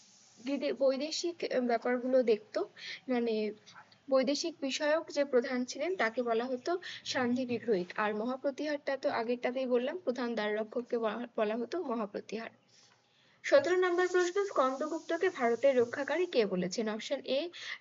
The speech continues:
রমেশচন্দ্র দত্ত, অপশন বি রমেশচন্দ্র মজুমদার, অপশন সি মেনহাজউদ্দিন সিরাজ। উত্তর হবে অপশন বি রমেশচন্দ্র মজুমদার স্কন্দগুপ্তকে ভারতের রক্ষাকারী বলেছেন। নেক্সট, অপ্রতিরথ উপাধি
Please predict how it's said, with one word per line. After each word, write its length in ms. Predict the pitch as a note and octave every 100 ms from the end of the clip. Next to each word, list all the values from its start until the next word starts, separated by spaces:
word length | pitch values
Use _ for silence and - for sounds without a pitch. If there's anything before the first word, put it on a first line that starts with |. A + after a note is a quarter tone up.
| A#3+
রমেশচন্দ্র 580 | B3 C#4+ - C#4+ C#4+
দত্ত, 360 | C#4 A#3 A3 -
অপশন 580 | D4 - - - B3 B3
বি 140 | C4+
রমেশচন্দ্র 640 | B3+ G#3 A#3 - A3 G#3+ G#3+
মজুমদার, 540 | G#3+ A#3 C4+ C#4 D4+
অপশন 380 | - A#3+ C#4+ C4+
সি 280 | - C#4+ A3 - - -
মেনহাজউদ্দিন 720 | C4 C#4 D#4 D#4+ D4 D#4 F4
সিরাজ। 520 | E4+ A#3 F3+ - - - _ _ _ _ _ - - _ -
উত্তর 360 | B3 B3+ D4 D4
হবে 260 | C#4+ C#4+
অপশন 460 | - A#3 - C4 B3
বি 200 | C4 F#4+ - - - -
রমেশচন্দ্র 680 | A#3+ C4 D#4 - D4+ D4 C#4
মজুমদার 540 | A#3 G#3 A3+ A#3 C4 F4+ - - -
স্কন্দগুপ্তকে 1160 | - - B3+ A#3 B3 C4 C4+ C#4+ C#4+ _ D4 E4
ভারতের 460 | C4+ G#3+ G#3 A3+
রক্ষাকারী 520 | G#3 G#3 C4+ A#3 C4+
বলেছেন। 500 | F4 G3+ - - G#3 - _ _ -
নেক্সট, 360 | G3+ - - - - - -
অপ্রতিরথ 840 | B3+ D4 D#4+ D#4+ E4 D#4+ E4 F4 -
উপাধি 600 | B3+ B3+ B3+ C#4+ C#4+